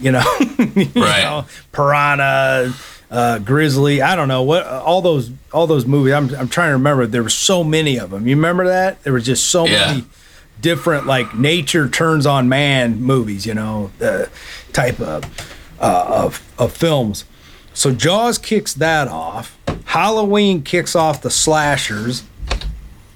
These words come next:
Speaker 1: And then Star Wars kicks off the <laughs> sci-fi movies. That's why the seventies are, are probably the most iconic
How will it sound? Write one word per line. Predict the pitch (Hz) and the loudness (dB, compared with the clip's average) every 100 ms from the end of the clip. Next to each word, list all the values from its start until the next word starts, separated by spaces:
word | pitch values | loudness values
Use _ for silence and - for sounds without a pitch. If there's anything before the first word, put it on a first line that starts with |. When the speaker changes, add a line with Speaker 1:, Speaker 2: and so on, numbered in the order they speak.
| - 156 | -6 0
Speaker 1:
And | 156 | 2
then | 160 160 151 135 - - - - - - - - - - - | 2 2 2 -2 -8 -20 -10 -8 -8 -8 -6 -6 -8 -12 -6
Star | - 190 196 233 | -2 0 2 2
Wars | 220 202 - | 2 0 0
kicks | - 185 - | -2 0 2
off | 165 143 | 0 0
the | 131 | -4
<laughs> | |
sci-fi | - - 160 156 - 165 185 | -2 0 0 0 0 0 0
movies. | 160 127 127 127 139 139 - - - | 0 2 2 2 0 0 -10 -20 -2
That's | 165 - | -2 2
why | 196 190 | 2 2
the | 165 | 0
seventies | - 170 190 214 196 151 | 0 0 2 0 0 0
are, | 139 123 120 113 - | 2 2 0 -4 -8
are | 117 | -10
probably | - 147 165 170 165 143 131 117 - - - - - - - - - - - - | -2 0 2 2 2 2 0 -4 -14 -20 -20 -20 -20 -20 -20 -20 -20 -20 -10 -2
the | |
most | 131 143 139 | 0 2 0
iconic | 139 120 - - 143 156 160 147 - | -2 -2 -2 0 2 2 2 -2 -6